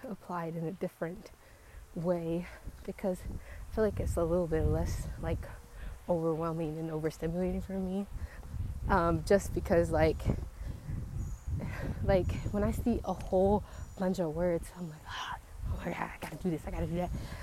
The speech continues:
To just see breakfast up there, it's like, "Oh, <laughs> that's just one word." I don't know. It's something about my brain. My brain just, <sighs> oh my goodness.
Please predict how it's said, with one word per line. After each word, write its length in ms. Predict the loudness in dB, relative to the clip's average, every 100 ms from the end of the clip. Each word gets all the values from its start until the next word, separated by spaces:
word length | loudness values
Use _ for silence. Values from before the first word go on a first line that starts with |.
| -10 -8 -4 4
To 100 | 6
just 240 | 8 6
see 160 | 6 6
breakfast 460 | 6 6 6 4
up 100 | 4
there, 120 | 6 4
it's 80 |
like, 160 | 4 4
"Oh, 280 | 6 6 6 6 8
<laughs> 180 | 6 4
that's 160 | 4
just 180 | 4 6
one 240 | 8 8 8
word." 340 | 6 6 4 2 4 6 8
I 60 |
don't 120 | 10
know. 180 | 8 8 6
It's 140 | 4 6
something 260 | 6 6
about 200 | 8 8
my 100 | 8
brain. 380 | 10 10 10 10
My 120 | 8
brain 240 | 8 6 6
just, 280 | 0 -2 -2 0 0 -2
<sighs> 400 | -6 -10 -2 4
oh 1700 | 4 4 -2 -8 -8 -8 -12 -16 -18 -20 -20 -18 -10 -4 10 12 12
my 140 | 10
goodness. 520 | 6 6 4 4 2